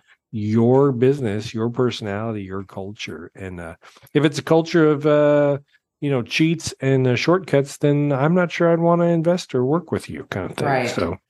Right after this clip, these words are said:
Speaker 2: I mean, yeah, like you said, there's so many, um, affordable tools out there.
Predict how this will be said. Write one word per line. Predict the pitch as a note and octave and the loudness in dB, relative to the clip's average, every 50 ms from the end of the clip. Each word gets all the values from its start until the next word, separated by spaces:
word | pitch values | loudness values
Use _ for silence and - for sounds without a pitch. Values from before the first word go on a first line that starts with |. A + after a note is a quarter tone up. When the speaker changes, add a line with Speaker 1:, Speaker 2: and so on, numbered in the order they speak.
| _ _ - | _ _ -16
Speaker 2:
I | - - D3 | -10 -6 -4
mean, | D3 D3+ | -2 0
yeah, | D3 C3+ C#3 C#3+ | 2 2 4 2
like | C#3+ D3 D3 | 2 0 0
you | D#3 | 0
said, | D#3+ E3 D3 D3 | 0 2 2 2
there's | D3+ D#3 D#3 - - | 2 0 0 -2 0
so | - D3+ D3 D3 D#3 | 2 2 2 4 4
many, | D#3+ D#3+ D#3+ D#3+ D#3+ D#3+ D#3 | 4 2 4 2 2 2 0
um, | - - - C#3 C3+ C3 C3 B2 | 0 0 0 0 0 0 -2 -4
affordable | - C#3+ - - D3+ D#3 D#3 D3 C#3 C3+ C3+ C3+ | -4 -4 -2 2 2 4 4 4 2 0 0 0
tools | - C#3+ C#3 C3+ C#3 D3 D3 | 0 0 2 2 2 2 2
out | D3+ C#3+ C#3+ C#3+ - | 2 0 0 0 0
there. | D#3 D3+ D3 D3 D3+ D3+ D3+ - | 0 2 2 2 2 2 0 -4